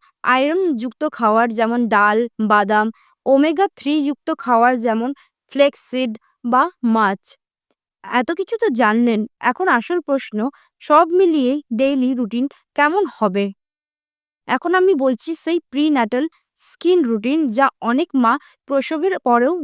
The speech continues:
গোপন রাখেন, কারণ এটি সত্যি কাজ করে। চান কি এই রুটিনের সম্পূর্ণ step by step চার্ট এবং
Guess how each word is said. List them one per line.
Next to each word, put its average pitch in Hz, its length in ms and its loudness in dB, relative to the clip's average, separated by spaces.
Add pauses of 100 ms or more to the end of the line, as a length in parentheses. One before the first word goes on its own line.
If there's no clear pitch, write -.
গোপন 247 360 2
রাখেন, 214 300 0 (420)
কারণ 262 240 2 (300)
এটি 254 240 0 (100)
সত্যি - 400 -2
কাজ 240 300 0
করে। 202 320 0 (460)
চান 269 260 2
কি 349 180 0
এই 330 120 4
রুটিনের 285 440 0
সম্পূর্ণ 254 340 -2 (160)
step 254 220 -2
by 262 180 -2 (120)
step 285 300 -8
চার্ট 262 320 0 (420)
এবং 277 260 0